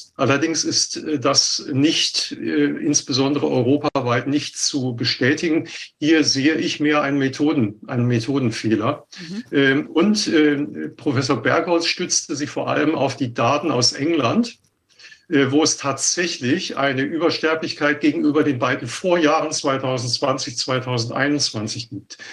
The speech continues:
Speaker 1: Aber die beiden Jahre zwanzig einundzwanzig haben in England einen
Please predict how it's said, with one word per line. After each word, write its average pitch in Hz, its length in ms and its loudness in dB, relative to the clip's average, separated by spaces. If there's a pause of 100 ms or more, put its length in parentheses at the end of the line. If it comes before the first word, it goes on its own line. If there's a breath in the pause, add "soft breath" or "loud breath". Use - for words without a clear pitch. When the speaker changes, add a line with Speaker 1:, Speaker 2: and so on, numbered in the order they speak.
(400 loud breath)
Speaker 1:
Aber 147 400 2
die 123 100 -2
beiden 127 340 2
Jahre 135 300 2
zwanzig 143 540 -2
einundzwanzig 131 800 0
haben 127 200 0
in 127 140 0
England 160 540 0 (320 loud breath)
einen 147 580 0